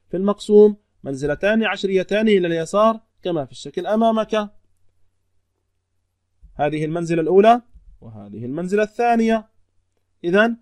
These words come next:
ناتج القسمة يساوي مائة وثلاثة وخمسون جزءا من ألف.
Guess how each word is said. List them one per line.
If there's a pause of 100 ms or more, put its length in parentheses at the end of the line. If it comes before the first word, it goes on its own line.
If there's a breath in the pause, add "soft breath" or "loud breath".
(140)
ناتج
القسمة
يساوي (760)
مائة
وثلاثة
وخمسون
جزءا
من
ألف.